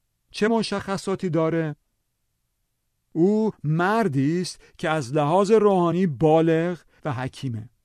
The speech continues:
و ناظر و صاحب اقتداره و اعضای کلیسا رو خوراک می‌ده و از اونها مراقبت می‌کنه و در شرایط خاص از نظر روحانی قدرت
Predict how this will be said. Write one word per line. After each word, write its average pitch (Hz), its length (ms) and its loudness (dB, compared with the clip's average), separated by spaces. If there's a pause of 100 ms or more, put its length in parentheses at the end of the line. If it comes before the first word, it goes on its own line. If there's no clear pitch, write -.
(340)
و 147 100 0
ناظر 160 840 2 (200)
و 160 100 -2
صاحب 160 440 -2
اقتداره 156 880 -2 (180)
و - 40 0
اعضای 165 520 0
کلیسا 165 540 -6
رو 190 240 2 (120)
خوراک 165 640 0
می‌ده 208 420 2
و 160 80 -4
از 147 200 -2
اونها 160 480 -2 (180)
مراقبت 147 720 0
می‌کنه 113 360 -12 (420)
و 147 300 0 (140)
در 147 180 2
شرایط 156 640 -2
خاص 190 640 -2 (280)
از 156 300 -2
نظر 151 520 0 (200)
روحانی 151 720 2 (280)
قدرت 160 920 0